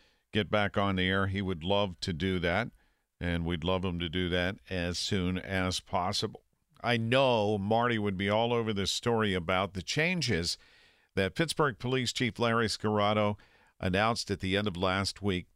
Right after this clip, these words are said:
that took effect yesterday in the city for police officers, including four, uh, ten-day or four ten-hour work days with three days off.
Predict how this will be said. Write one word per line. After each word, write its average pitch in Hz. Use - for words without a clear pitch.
that 95
took 160
effect 107
yesterday 85
in 120
the 135
city 98
for 104
police 107
officers, 104
including 98
four, 143
uh, 80
ten-day 110
or 95
four 139
ten-hour 117
work 107
days 95
with 87
three 123
days 95
off. 95